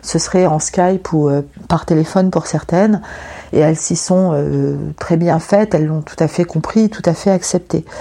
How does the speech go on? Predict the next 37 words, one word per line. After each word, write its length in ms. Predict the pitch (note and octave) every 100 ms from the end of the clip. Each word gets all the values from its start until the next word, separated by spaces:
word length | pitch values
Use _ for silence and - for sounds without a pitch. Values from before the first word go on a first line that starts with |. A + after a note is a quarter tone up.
| - - - -
Pour 160 | F3 F3+
le 80 |
moment, 540 | F3 G3 G3+ G#3+ G#3 G3+ -
je 140 | -
constate 400 | E3 E3+ - F3
tout 100 | -
de 60 | F3+
même 180 | F#3 F3+
une 100 | F3
chose 320 | - G3 -
pour 200 | - F3
moi. 320 | F3 F#3 C#4 - - - - - - -
Je 160 | E3 F3+
ne 60 |
suis 180 | F3+ -
pas 320 | G#3 G3+ - -
angoissée, 840 | G#3 G3 G#3 F#3+ - G#3 G#3+ B3+ C4+
mais 140 | G3
c'est 200 | F3 -
vrai 320 | F3 G3 A3+ A#3+
que 240 | G3+ F#3+
mes 220 | F3 F#3
pensées 380 | F3+ F3 - A#3
sont 240 | A3 G3 F3+
assez 220 | F3 F#3+
différentes, 840 | G3 - G3+ E3+ F3+ G3+ A3 - -
que, 100 | F#3
euh, 640 | E3+ E3 D#3+ D#3+ D#3+ D#3+
mon 140 | E3 E3+
sommeil 540 | - G3+ G#3 G#3 F#3
est 60 | E3+
différent, 580 | F3 - F3+ E3+ F#3+ A3 - - - -
peut-être 300 | E3 F#3+ -
plus 220 | G#3+ G3+
agité, 560 | G#3+ G#3+ G#3 G#3+ A#3+ A#3+ - - - -
pas 280 | - G3 G3 -
inquiet 720 | G3+ G#3+ G#3+ - A3+ A#3 A#3